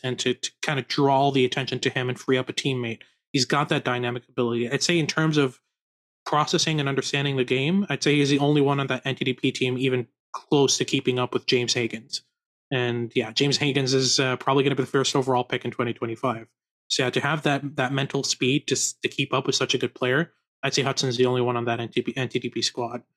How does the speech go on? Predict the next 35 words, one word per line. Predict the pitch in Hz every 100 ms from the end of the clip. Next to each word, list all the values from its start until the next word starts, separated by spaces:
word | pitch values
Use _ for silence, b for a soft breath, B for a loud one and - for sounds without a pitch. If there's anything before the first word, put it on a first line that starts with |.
| _ _ -
But | 139
on | 139
the |
flip | 185 180
side | 175 143
of |
that, | 131 131 139
the |
main | 139 139
issues | 123 143 127
that, | 123 123 120 -
that | 123 113
make | 123 -
Huds-, | - - -
that | 143 131
made | 139 123
Hudson | 165 - 135
slip | - 123
into | 123 131
the, | 127 120 117 117
the | 127
late | 123 120
second | - 127 120
round | 131 151 135 127 _ _ _ _ _ _ -
are | 143
the | 135
main, | 139 156 175 160
i-, | 156
are | 156
the | 151
same | - 196 170
issues | 160 165 139
that | -
Hudson | 170 - 131
have, | 127 123